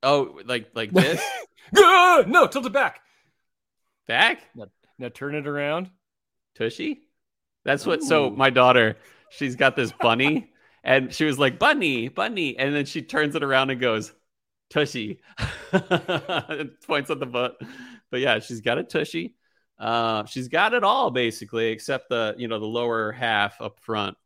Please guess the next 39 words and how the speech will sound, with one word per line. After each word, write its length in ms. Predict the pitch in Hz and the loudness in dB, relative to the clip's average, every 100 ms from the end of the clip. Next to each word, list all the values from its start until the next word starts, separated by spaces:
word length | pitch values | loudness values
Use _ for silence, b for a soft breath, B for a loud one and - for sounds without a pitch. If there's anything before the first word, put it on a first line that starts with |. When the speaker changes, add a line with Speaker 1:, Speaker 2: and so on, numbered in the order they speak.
| _ | _
Speaker 1:
Um, 420 | 117 117 110 107 - _ _ | -8 -6 -8 -12 -18 _ _
so 320 | - 220 190 _ _ _ _ _ _ _ - | 0 0 0 _ _ _ _ _ _ _ -10
I 80 | |
saw 340 | 392 - 226 202 | -6 0 4 4
this. 260 | 123 101 | 2 0
Here's, 240 | - 247 330 | -2 -2 -2
here's 220 | 349 381 | -2 -2
the 120 | 359 | -2
story 540 | 330 - 147 135 107 98 | -2 -2 0 2 0 -4
behind 340 | 98 101 95 | -4 -4 -6
this. 120 | 95 - | -8 -4
I 120 | 269 | -2
saw 320 | - 180 180 | 0 0 2
this, 240 | 170 165 | 0 -2
the 180 | - 135 | -4 -4
Whiskey 280 | 143 170 165 | -4 -4 -2
Wash 300 | 143 131 - | 0 0 0
Post 260 | 135 127 - | -2 -2 -2
Today, 380 | 117 117 117 113 | 0 2 2 0
uh, 460 | 107 104 101 101 - | 0 0 0 -2 0
article 680 | 123 123 120 120 113 110 _ _ | 0 0 -2 -4 -4 -6 _ _
and 100 | 135 | -6
a 60 | 143 | -4
review 580 | 135 123 165 196 156 131 | -4 -4 0 2 4 2
of 440 | 120 117 117 113 | 2 2 2 0
American 360 | 113 117 113 120 | -2 -2 -2 -4
Woman 180 | 110 107 | -6 -8
Spirit 420 | - 110 104 101 | -8 -6 -6 -6
Company. 480 | 104 98 98 98 95 _ _ _ _ - | -8 -8 -10 -10 -12 _ _ _ _ -6
And 240 | 120 123 - | -2 -2 0
I 100 | 143 | -2
didn't 280 | 214 392 | -2 -6
get 220 | - 170 - | -6 -8 -8
too 280 | - 175 | -6 -6
much 260 | 180 180 - | -4 -6 -4
into 260 | 147 143 147 | -2 0 0
it. 60 | |
I 80 | - | 2
read 440 | 123 143 160 160 | 2 6 4 4